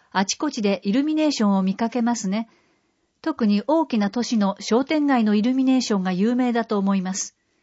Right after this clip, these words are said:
アメリカでは、都市の中心よりも町外れの住宅のイルミネーションが素晴らしいです。日本のクリスマスは恋人と過ごす日になっていますが、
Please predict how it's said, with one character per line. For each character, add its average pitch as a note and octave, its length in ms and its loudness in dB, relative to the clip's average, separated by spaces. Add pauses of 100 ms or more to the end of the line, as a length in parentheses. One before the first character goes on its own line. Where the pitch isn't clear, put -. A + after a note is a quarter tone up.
(840)
ア G#3+ 100 2
メ D4+ 140 2
リ D#4+ 80 -2
カ D4 160 0
で C4 100 2
は、 E3+ 180 0 (320)
都 D#4+ 120 0
市 C4+ 120 0
の G3 140 4
中 B3 180 0
心 C4 240 0
よ A#3+ 120 2
り A3 100 0
も F#3 220 -2 (180)
町 F#3+ 280 0
外 B3+ 220 0
れ A#3+ 120 6
の A3+ 100 2
住 G#3+ 200 -2
宅 C#4 220 -2
の B3+ 80 2
イ B3 80 2
ル C4+ 120 0
ミ C#4+ 100 -2
ネ C#4+ 160 2
ー - 20 0
シ G#3+ 140 -2
ョ F#3 40 2
ン E3+ 80 -2
が D#3 200 -2
素 - 160 -6
晴 A3+ 100 0
ら A#3 100 0
し A3 200 -2
い E3+ 40 -4
で D3+ 100 -6
す。 - 260 -8 (1200)
日 A3 100 4
本 D#4+ 220 2
の A#3+ 120 0
ク A#3 100 -4
リ A#3+ 100 -2
ス A#3 120 -6
マ A#3 120 0
ス G#3+ 140 -8
は E3 180 -6 (220)
恋 C4+ 300 2
人 C#4+ 120 -4
と C#4+ 100 -4
過 C4 120 -4
ご C4+ 140 2
す C4+ 100 -6
日 B3 140 0
に B3+ 120 -2
な B3+ 120 -2
っ C4 40 -6
て G3+ 120 -8
い F3+ 80 -2
ま F3+ 120 -6
す - 120 -14
が、 D#3 180 -8